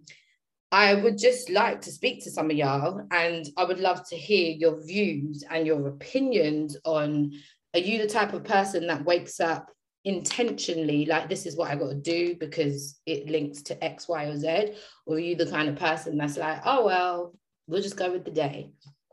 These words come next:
Don't be quiet, guys. Let's start inviting people to the stage, anybody,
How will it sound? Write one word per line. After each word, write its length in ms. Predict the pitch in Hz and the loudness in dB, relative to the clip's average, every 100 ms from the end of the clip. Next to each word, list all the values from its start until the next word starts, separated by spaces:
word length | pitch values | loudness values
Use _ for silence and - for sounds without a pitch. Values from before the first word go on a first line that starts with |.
| _ _ | _ _
Don't 160 | 180 233 | 2 4
be 60 | |
quiet, 400 | 285 285 226 139 | 2 2 0 0
guys. 520 | - 139 151 226 - - _ _ _ _ _ _ _ _ _ _ _ | -4 -2 -2 -2 -6 -18 _ _ _ _ _ _ _ _ _ _ _
Let's 180 | - 190 | -4 -4
start 260 | - 175 135 | 0 0 0
inviting 440 | 147 156 143 143 | 0 0 0 0
people 260 | 147 - 143 | -2 -6 -10
to 100 | 156 | -6
the 80 | 143 | -6
stage, 480 | 151 156 147 143 - | -2 -2 -2 -8 -4
anybody, 580 | 165 156 147 151 143 | -4 -4 -6 -6 -8